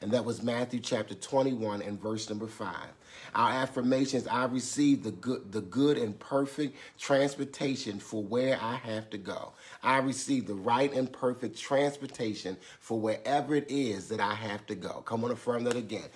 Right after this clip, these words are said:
I receive the right and perfect transportation for wherever it is that I have to go. Now, Jesus is our way shower. Jesus is our example of what it means to be fully human and fully divine. He is the pattern son.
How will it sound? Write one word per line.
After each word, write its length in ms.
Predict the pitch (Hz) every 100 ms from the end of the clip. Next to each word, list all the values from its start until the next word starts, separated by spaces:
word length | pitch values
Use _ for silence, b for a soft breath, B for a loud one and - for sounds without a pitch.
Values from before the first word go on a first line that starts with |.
| B B
I 200 | 120 135
receive 640 | 143 143 139 - 147 123 95
the 100 | 98
right 460 | 98 117 127 143
and 180 | 123 131
perfect 440 | - 131 117 104 -
transportation 1040 | - 135 139 - 131 - 107 104 98 92 B B
for 200 | - 120
wherever 520 | 104 110 - 135 131
it 120 | 135 107
is 320 | 117 113 107
that 140 | 107
I 160 | - 104
have 320 | 104 101 -
to 80 | 101
go. 340 | 92 80 - - B 131
Now, 160 | 139 127
Jesus 420 | - 175 196 175
is 120 | 143
our 200 | 143 131
way 220 | 120 120
shower. 460 | 110 - - - - _ B B B B
Jesus 380 | - 147 160 143
is 100 | 139
our 240 | 120 117
example 540 | 110 95 127 127 127 117
of 80 | 107
what 120 | 113
it 80 | 101
means 340 | 123 131 131
to 60 | 110
be 120 | 110
fully 320 | - 107 101
human 420 | 98 151 143 139
and 320 | 120 123 127
fully 300 | 120 117 110
divine. 320 | 104 101 92 80 - - _ B B
He 160 | - 135
is 100 | 120
the 120 | 120
pattern 480 | - 127 123 120 120
son. 460 | - 135 131 170